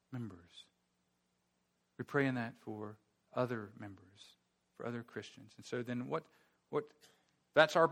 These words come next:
desire, then a few points in that that we need, would need to understand. So if a, praying thoughtfully understands the need for God's aid to know him and his will in accordance with his word, then Christians, Christians need God's aid to do the following. And he lists three things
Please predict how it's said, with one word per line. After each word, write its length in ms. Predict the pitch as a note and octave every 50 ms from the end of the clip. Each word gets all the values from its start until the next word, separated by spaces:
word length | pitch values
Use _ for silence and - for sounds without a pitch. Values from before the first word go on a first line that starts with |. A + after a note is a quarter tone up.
| - - -
desire, 420 | C#3 - - C3 A#2+ A2+ A2 A2
then 200 | A2 A2+ A#2 A#2+ -
a 60 | - B2
few 160 | - E3 E3+
points 380 | D#3+ - D#3 C3+ B2 A#2+ -
in 80 | A#2 A2
that 260 | G#2+ G#2 G#2 G#2+ A2+
that 80 | A#2 A2
we 80 | A2+
need, 240 | A#2 A#2 A#2 A#2+ -
would 100 | A#2+ A#2
need 140 | A2+ A#2 A2+
to 100 | A#2+ A2+
understand. 520 | A#2 A#2 A2+ - - A2 G2+ F#2+ F#2 F2+ F#2+ _ _ _ _ - _ _ _ _ _ _ _ _ -
So 40 | A#2+
if 60 | -
a, 120 | A#2 A#2 - - _ _ _ _ _ _ _ _ _ _ - - -
praying 200 | - D3+ D#3 D#3+
thoughtfully 380 | - D#3+ D3+ C#3 - C#3 C3+ C3
understands 440 | C3 C#3 C3 - - C#3+ C#3+ C3+ -
the 80 | B2+
need 240 | C3 C3+ D3 E3 -
for 100 | - C#3
God's 320 | B2 B2+ A#2+ A#2 A2+ G#2+ A#2+
aid 200 | A#2 A#2 A#2 -
to 60 | A#2
know 220 | A#2+ B2 B2+ C3
him 200 | B2+ B2+ A#2+ A#2+
and 40 | A#2
his 100 | A2+ A2+
will 160 | A#2 B2 B2
in 60 | A#2
accordance 400 | A#2 - - C3 B2+ A#2+ A#2+ -
with 100 | - A#2
his 160 | A2 A#2 - -
word, 260 | C3+ C3+ B2+ A#2+ A#2
then 100 | A#2+ A#2+
Christians, 600 | - - D#3 D#3+ D#3 - - E3 E3 E3 D#3+ -
Christians 480 | - - - - - - D3 C#3+ -
need 200 | - C#3+ C#3 C3
God's 280 | C3 C#3 C3 C3 B2+ -
aid 280 | C3+ C3 C3 C3+ C3 -
to 60 | B2+
do 120 | B2+ C3
the 80 | B2+ B2+
following. 480 | - B2 A2 G2+ F#2+ G2+ G#2 G2+ G#2
And 100 | G#2+ A2
he 140 | A#2 A2+ -
lists 240 | B2+ B2 B2+ A#2+ -
three 220 | - - C3 C3
things 260 | B2+ - A#2 G#2+ G#2